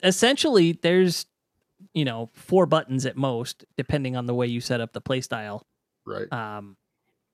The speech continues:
Speaker 1: and it's, it's so bad. And I do remember having that issue on the G B A. It's, it's probably not as bad on a wide G B A, but on an S P, which is where I played it,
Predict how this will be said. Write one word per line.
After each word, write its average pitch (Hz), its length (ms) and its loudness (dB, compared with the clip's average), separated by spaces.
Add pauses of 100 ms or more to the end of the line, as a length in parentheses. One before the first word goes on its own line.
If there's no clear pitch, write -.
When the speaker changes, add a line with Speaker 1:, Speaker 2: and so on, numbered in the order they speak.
(320)
Speaker 1:
and 151 120 2
it's, - 400 -2
it's 160 240 2
so 123 320 0
bad. 107 460 -8 (320)
And 151 120 2
I 160 80 6
do 185 220 6
remember 151 380 6
having 139 300 2
that 135 180 0
issue 135 320 0
on 123 100 -4
the 120 100 -2
G 123 200 -2
B 117 200 -4
A. 107 400 -8
It's, 139 320 -6
it's 180 160 0
probably 269 280 4
not 180 260 0
as 151 240 0
bad 160 300 2
on 151 120 0
a 120 80 -4
wide 127 320 -4
G 180 160 -4
B 170 220 -4
A, 175 160 -2
but 143 180 -4
on 143 140 -2
an 123 100 -6
S 127 220 -4
P, 147 320 -6
which 139 220 -4
is 123 100 -10
where 117 140 -6
I 131 120 -6
played 156 280 -4
it, 196 180 -6